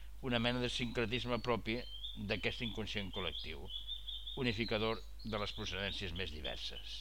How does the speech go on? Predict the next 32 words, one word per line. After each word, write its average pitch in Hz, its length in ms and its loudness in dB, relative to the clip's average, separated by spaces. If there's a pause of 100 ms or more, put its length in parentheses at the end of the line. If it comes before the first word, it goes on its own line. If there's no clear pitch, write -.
(1040)
La 101 100 4
bugadera 95 480 2
del 90 140 -2
riu, 110 300 0 (1080)
la 101 80 2
filadora, 95 540 2 (880)
el 110 100 6
mossèn 101 320 2
amb 104 240 0
toga 104 300 2 (180)
i, 110 140 0 (180)
i 113 80 0
paraigua 90 480 0 (140)
vermell, 87 340 0 (540)
muntat 98 260 0
sobre 98 320 0
un, 98 160 0 (240)
una 104 140 2
mula 95 260 0
bruna, 92 380 -2 (1000)
l'home 120 240 6
de 110 160 4
neu, 120 160 4 (200)
que 98 120 2
a 85 40 -4
voltes 90 360 0
també 90 240 0
hi 87 140 2
és - 140 -4
present, 85 360 -2 (880)
els 110 240 2
animals 104 560 4